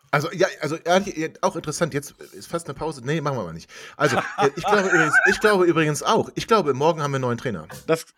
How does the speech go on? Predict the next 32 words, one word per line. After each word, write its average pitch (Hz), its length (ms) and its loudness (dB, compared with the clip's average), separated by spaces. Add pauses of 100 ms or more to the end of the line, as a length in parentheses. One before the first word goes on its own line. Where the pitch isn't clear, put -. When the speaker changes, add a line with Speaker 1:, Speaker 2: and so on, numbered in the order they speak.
(220)
Speaker 2:
äh, 180 140 -4
wird 185 220 -6
aber 202 160 2
davon 196 280 0
abhängen, 185 640 -2
wer 160 300 0
das 165 160 0
ist. - 360 -6
Also, 143 420 2
äh, 147 280 -12
hier 185 180 -6
kokettiert 196 520 -8
ja 180 120 -4
zurzeit 180 380 -4
ein 165 140 -4
Name, 170 520 2
äh, 143 240 0
den 151 220 -2
ja 151 140 -2
einige 143 260 6
Speaker 1:
Mhm. 165 60 2
Speaker 2:
Leute 156 200 2
sehr, 143 200 2
sehr 139 120 0
gut 175 200 -6
finden, 165 320 -2
der 160 160 0
zurzeit 147 340 0
noch 147 260 -2
Erstligatrainer 170 840 0
ist, 185 240 -4 (640)
ähm, 156 280 6